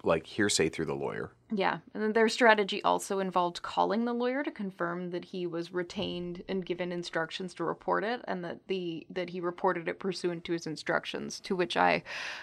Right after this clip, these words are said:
Speaker 2: uh, uh, responded, "That would all be privileged." <laughs>
Speaker 1: Yeah, yeah. You cannot compel a lawyer in those circumstances to say anything, which brings us right back to why you have a lawyer in the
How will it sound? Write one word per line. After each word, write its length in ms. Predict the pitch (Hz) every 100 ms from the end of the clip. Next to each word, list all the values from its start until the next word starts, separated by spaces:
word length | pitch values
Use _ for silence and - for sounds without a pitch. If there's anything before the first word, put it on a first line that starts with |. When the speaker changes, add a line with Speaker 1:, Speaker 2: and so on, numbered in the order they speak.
| -
Speaker 2:
uh, 360 | 190 180 92 -
uh, 220 | - - -
responded, 640 | 202 - 190 185 180 175 - - - -
"That 420 | 185 175 196 262
would 120 | 320
all 100 | 330
be 140 | 311
privileged." 640 | 285 254 - - - - - -
<laughs> 100 | 214 - - - - - - - - _ _ _ - _ _ _ _ _ _ _ _
Speaker 1:
Yeah, 260 | 82 - - - - _ -
yeah. 220 | 85 82 - _ _ -
You 200 | 87 82
cannot 600 | - 101 98 78 - -
compel 320 | 90 - 87
a 60 | 76
lawyer 360 | 78 87 80
in 100 | 78
those 180 | 78 76
circumstances 720 | - 65 73 - 69 73 76 76
to 280 | - 80 80
say 180 | -
anything, 360 | 135 87 - 58
which 240 | 73 -
brings 200 | - 80
us 140 | 80 -
right 160 | 69
back 260 | 64 62 78
to 220 | - 78
why 180 | 78 78
you 120 | 78
have 120 | 80 80
a 40 |
lawyer 320 | 76 85 78
in 140 | 78 80
the 220 | 76